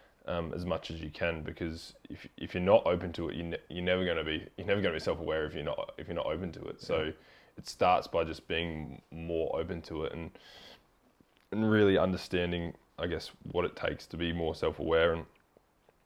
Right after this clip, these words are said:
Speaker 1: you know, like, he mentions a few things in, in the podcast, but, um, yeah, it's, I, I found that to be, again, another point that I,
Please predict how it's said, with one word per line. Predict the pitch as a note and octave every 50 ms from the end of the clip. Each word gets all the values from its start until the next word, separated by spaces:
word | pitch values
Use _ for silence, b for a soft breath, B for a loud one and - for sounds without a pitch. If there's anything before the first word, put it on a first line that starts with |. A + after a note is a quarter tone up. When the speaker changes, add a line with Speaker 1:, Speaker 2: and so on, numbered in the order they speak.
| _ _ _ _ _ _ _ _ _ _ _ _ _ - _ -
Speaker 1:
you | G2
know, | F2 D#2+
like, | E2 E2 -
he | - G2
mentions | F#2 E2+ D#2+ - F2+ E2 D2
a | E2
few | F2+ F#2 F2
things | F2 F2 F2+ F2
in, | F2+ F#2 - - - -
in | F2 E2+
the | E2
podcast, | - - F#2+ F2+ F2+ G2+ E2 E2 - - -
but, | - E2+ - - - _
um, | - E2+ E2+ E2 D#2 D#2 D2 D2 - _ _ _ _ _ _ _ _
yeah, | F#2 F#2 E2 E2 - - -
it's, | D2+ F2 - - - - - - _ _ _ _ _ _ _ _ _ -
I, | F2+ F2+ F2+ E2 - - - _ _ _ _ _ _ _ _ _ -
I | - F2 F#2+ G2
found | - - F#2 F2 F2 F2
that | D2+ - -
to | -
be, | F2 E2+ E2 D#2+ D2+ -
again, | - E2+ E2+ D#2+ D#2 - -
another | - F2 F2 E2+ E2 E2+ D#2+ D#2+ - - - _ _ _ - -
point | - - E2+ - -
that | D#2 D#2+
I, | D2+ D#2 D#2+ E2